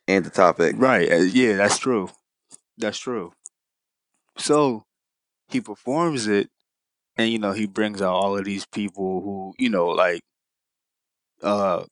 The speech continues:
Speaker 2: pretty much mainly, um, people of the L G B T who are, like, dealing with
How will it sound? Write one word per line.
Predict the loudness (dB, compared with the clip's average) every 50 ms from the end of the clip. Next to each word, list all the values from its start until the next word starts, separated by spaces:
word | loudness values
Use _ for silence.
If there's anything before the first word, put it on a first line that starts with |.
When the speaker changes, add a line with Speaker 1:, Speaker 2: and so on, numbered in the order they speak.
| _ _
Speaker 2:
pretty | 0 0 2 2
much | 0 -2 -2
mainly, | -4 -4 -4 -4 -4 -6 -6 -8 -8 -10 _ _ _ _ _ _ _ _ _ _ _ _ _ _ _ _ _ _ _ _ -4
um, | -2 -2 -2 -4 -6 -8
people | -8 -8 -8 -6 -6 -6 -4
of | -4
the | -4 -4 -4
L | -4 -4 -4
G | -6 -10 -8
B | -6 -6 -6
T | -4 -4 -4 -4 -4 -4 -8 -10 _ _ _ _ _ _ _ _ _ _ _ _ _ _ _ -20 -20 _ _ _ _ _ _ -6
who | -2 -2 0 0 0 0
are, | 0 0 2
like, | 2 0 0 -2 -4 -8 _
dealing | -2 0 0 0 -2 -6 -4
with | -4 -4 -4 -4